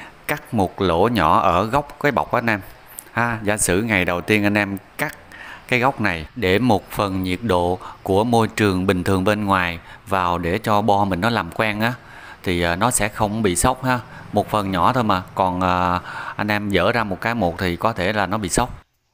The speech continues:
Thì, à, đợi đến ngày hôm sau á, anh em cắt tiếp thêm một góc ở bên, à, đối diện nữa. Rồi, à, anh em để một ngày hoặc hai ngày sau, rồi anh em hẳn tháo hẳn cái bọc này ra.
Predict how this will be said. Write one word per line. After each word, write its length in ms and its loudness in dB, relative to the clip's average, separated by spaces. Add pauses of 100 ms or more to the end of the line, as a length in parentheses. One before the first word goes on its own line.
(300)
Thì, 200 -2
à, 180 2
đợi 220 0
đến 180 0
ngày 180 0
hôm 200 0
sau 240 2
á, 80 0 (280)
anh 160 -2
em 180 -2
cắt 200 -4 (400)
tiếp 220 4
thêm 200 -2
một 140 -4
góc 160 0
ở 120 2
bên, 260 2
à, 420 2
đối 220 2
diện 200 0
nữa. 180 2 (540)
Rồi, 260 2
à, 160 2
anh 160 -2
em 220 -2
để 200 2
một 360 0
ngày 160 -2
hoặc 160 -6
hai 180 -2
ngày 160 0
sau, 280 -2 (520)
rồi 140 0
anh 160 -2
em 160 -2
hẳn 260 -4
tháo 260 0
hẳn 200 -4
cái 100 -2
bọc 180 -2
này 80 -2
ra. 260 -2